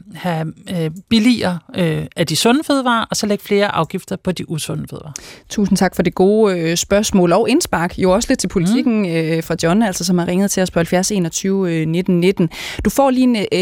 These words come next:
Speaker 2: øh, S M S her også. Det er Frederik, der skriver til os, øh, Franziska Rosenkilde. Han skriver, "Man ved ikke, hvornår næste valg kommer, og hvordan mandaterne falder. Men vil I gå til valg på, at Mette Frederiksen stadig er, øh,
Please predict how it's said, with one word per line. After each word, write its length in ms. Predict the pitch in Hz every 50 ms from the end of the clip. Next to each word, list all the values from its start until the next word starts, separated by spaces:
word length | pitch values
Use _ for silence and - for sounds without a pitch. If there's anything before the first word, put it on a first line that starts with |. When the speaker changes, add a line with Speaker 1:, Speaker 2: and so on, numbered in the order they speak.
| 180 170 - -
Speaker 2:
øh, 60 | 175
S 100 | - -
M 100 | 185 196 233 269
S 120 | - -
her 240 | - 226 214 190 165
også. 280 | - 175 208 214 - 208
Det 100 | - 233
er 40 | 208
Frederik, 400 | - - 277 302 233 185 180 -
der 60 | 185
skriver 300 | - - - 233 214 185
til 280 | 175 - - 202 208 214
os, 220 | 226 214 - -
øh, 200 | 196 180 180 185
Franziska 360 | - 190 180 - 185 - -
Rosenkilde. 560 | 180 185 196 202 - 208 - - 190 185 190 196
Han 140 | 220 226
skriver, 380 | 214 - - 269 254 240 196 175 - - - - - - - -
"Man 240 | 208 208 220 226 226
ved 200 | 302 330 320 247
ikke, 300 | 202 233 262 254 285 247
hvornår 440 | 208 196 196 202 247 254 254 220 190
næste 460 | 180 180 214 247 - - - 196 175
valg 220 | 196 202 214 - -
kommer, 340 | - - 302 320 294 240
og 160 | 196 - 202 202
hvordan 400 | 202 208 - - 180 185 220 240
mandaterne 640 | 240 226 208 202 185 214 220 220 196 185 175 175 175
falder. 420 | - - - 196 190 175 143 127 - - - - -
Men 260 | 196 196 202 190 160
vil 160 | 202 190 175 - -
I 120 | 302 370 370 -
gå 120 | - 240
til 240 | 202 - - 208 185
valg 220 | 196 220 247 262 - - -
på, 240 | - 233 226 233 -
at 300 | - - 185 175 - - -
Mette 200 | 165 160 165 170
Frederiksen 500 | - - 247 240 190 180 - - 175 165
stadig 500 | - - - 196 208 247 294 302 277 - -
er, 200 | - 156 147 170 - - - - - 220 - - 202
øh, 260 | 185 160 135 139